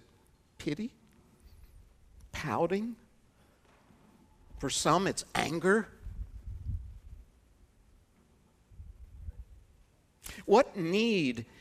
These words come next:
in your life is revealed by jealousy? Remember, if jealousy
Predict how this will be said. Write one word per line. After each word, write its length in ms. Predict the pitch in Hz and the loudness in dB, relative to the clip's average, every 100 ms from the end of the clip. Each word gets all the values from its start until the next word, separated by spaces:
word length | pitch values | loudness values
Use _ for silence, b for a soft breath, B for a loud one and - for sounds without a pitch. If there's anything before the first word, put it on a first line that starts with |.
| b | b
in 220 | 170 170 | 0 0
your 360 | 156 156 214 214 | 0 6 8 8
life 720 | 190 147 190 247 147 123 - b b b | 6 4 6 6 6 2 -4 b b b
is 260 | 165 160 175 | 2 2 0
revealed 1000 | 160 156 139 170 220 240 160 113 92 - | 0 -2 -4 -6 0 4 6 4 0 4
by 200 | 135 127 | 4 4
jealousy? 720 | - 127 127 110 - 110 87 | 2 4 6 4 0 -4 -4
Remember, 400 | 123 156 220 240 | -2 2 6 6
if 140 | 131 | 4
jealousy 720 | - 180 262 220 - 135 120 | 2 8 8 8 4 4 4